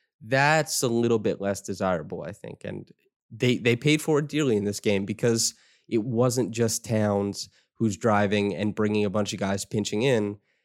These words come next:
It was a bunch of different players. Like, Ricky Rubio should not command a pinch in. You don't need to do it. Just let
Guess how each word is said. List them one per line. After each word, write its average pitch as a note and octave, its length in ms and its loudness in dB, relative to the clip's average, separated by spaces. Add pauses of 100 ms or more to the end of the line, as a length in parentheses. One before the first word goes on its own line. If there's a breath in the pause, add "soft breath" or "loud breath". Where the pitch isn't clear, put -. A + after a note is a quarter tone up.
(120)
It B2 160 2
was C3+ 180 4
a C3+ 60 2
bunch C3 280 2
of G2+ 100 -2
different G2 300 0
players. E2 320 -2
Like, F#2+ 180 -6
Ricky D3 280 0
Rubio G2+ 640 2 (120)
should A#2 200 -2
not A#2+ 220 2
command G#2 600 2 (100)
a A2 80 -6
pinch A2+ 400 0
in. B2 220 -10 (100)
You C3 80 -8
don't E3+ 300 2
need D3 220 2
to A#2 80 -8
do F2+ 260 -2
it. - 120 -8 (380)
Just B2 200 0
let C#3 400 2